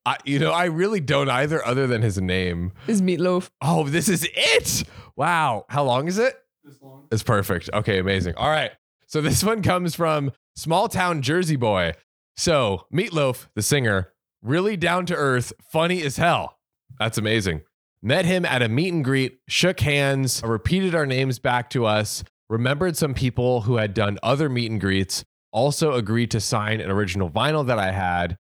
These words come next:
Speaker 1: even though it said no autographs."
Speaker 2: That's pretty sick.
Speaker 1: Hey, shout out Meatloaf. We got any other
Speaker 2: Yeah.
Speaker 1: celebs?
Speaker 2: I was only, I could only think of the celeb stories that I had.
Speaker 1: Um, who's a funny celebrity? Carrot Top. That's another.
Speaker 2: Where, where, who are these people that you're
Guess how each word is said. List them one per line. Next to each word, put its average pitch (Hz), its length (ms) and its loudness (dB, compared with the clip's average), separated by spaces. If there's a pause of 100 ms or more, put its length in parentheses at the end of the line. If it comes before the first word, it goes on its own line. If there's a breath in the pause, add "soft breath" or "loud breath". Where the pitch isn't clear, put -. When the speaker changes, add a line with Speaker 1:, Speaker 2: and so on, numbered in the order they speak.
(200)
Speaker 1:
even 131 340 0
though 101 560 2 (160)
it 101 160 -2
said 80 540 0 (220)
no 78 180 -2
autographs." - 960 -4 (180)
Speaker 2:
That's 254 260 0
pretty - 220 -4
sick. - 340 -4
Speaker 1:
Hey, 85 300 -2 (300)
shout 113 200 0
out 110 80 -2
Meatloaf. 104 380 -2
We 113 60 0
got 117 140 2
any 117 140 4
other 120 120 2
Speaker 2:
Yeah. - 60 0
Speaker 1:
celebs? 160 580 -4 (220)
Speaker 2:
I 175 80 2
was 190 120 -2
only, 175 140 0
I 170 80 2
could - 120 -4
only 170 160 0
think 175 180 -2
of 180 100 -4
the - 60 -4
celeb 170 260 0
stories - 260 -2
that - 100 -2
I - 60 0
had. - 260 -4
Speaker 1:
Um, 98 180 0
who's 147 200 2
a 170 60 0
funny 104 360 0
celebrity? 82 600 0 (440)
Carrot 107 340 0
Top. 76 380 -2 (160)
That's - 200 -6
another. 80 380 0
Speaker 2:
Where, 381 180 0
where, 381 260 0
who 349 120 0
are 453 60 0
these 370 160 0
people - 280 -6
that - 140 -4
you're - 220 -6